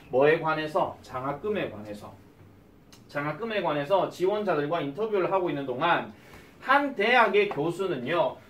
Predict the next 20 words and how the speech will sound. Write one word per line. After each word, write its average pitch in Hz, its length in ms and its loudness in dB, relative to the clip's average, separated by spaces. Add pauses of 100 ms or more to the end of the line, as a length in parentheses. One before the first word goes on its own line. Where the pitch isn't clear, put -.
(100)
노티드 233 540 4
했답니다. 120 560 -2
노트는 160 560 -2
보통 127 320 -8
주목하다 180 540 -6
이런 170 180 -6
뜻입니다. 117 500 -8 (1300)
뭐를 208 380 4
주목했는데? 208 840 -4 (280)
학생들이 233 920 -2 (320)
대답을 185 600 2
하는데 131 540 -2 (140)
질문에 170 560 -2
대해서 120 600 -2 (180)
다르게 185 520 0
대답을 120 420 -6
한대요. - 300 -18 (280)
자, 196 120 6
이번에 220 340 6
보세요. 117 300 -6